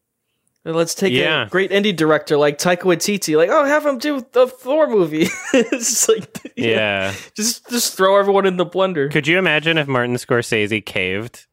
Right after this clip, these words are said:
Speaker 2: and was like, "I'm doing
Speaker 1: <laughs>
Speaker 2: Suicide Squad"? <laughs>
Speaker 1: Yeah. Yeah, that would be funny. He, he, yeah, he's like, "I'm doing Suicide Squad three." <laughs>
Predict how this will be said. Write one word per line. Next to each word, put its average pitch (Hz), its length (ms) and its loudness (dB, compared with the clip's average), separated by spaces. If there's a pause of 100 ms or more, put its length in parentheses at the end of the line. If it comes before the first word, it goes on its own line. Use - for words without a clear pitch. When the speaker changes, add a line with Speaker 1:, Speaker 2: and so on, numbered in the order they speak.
Speaker 2:
and 107 120 -4
was 104 160 -2
like, 95 420 -2 (720)
"I'm 139 240 0
doing 147 300 0
Speaker 1:
<laughs> - 20 2
Speaker 2:
Suicide 123 680 0
Squad"? 92 540 -2 (400)
<laughs> - 320 -6 (800)
Speaker 1:
Yeah. 147 420 2 (720)
Yeah, 160 180 2
that 156 100 4
would 160 180 4
be 151 80 2
funny. 143 420 -2 (280)
He, 180 200 -8
he, 170 200 -6
yeah, 165 320 2
he's 180 160 -2
like, 165 160 2
"I'm 185 120 0
doing 180 220 4
Suicide 175 560 2
Squad 170 500 0
three." 147 500 0
<laughs> - 1400 0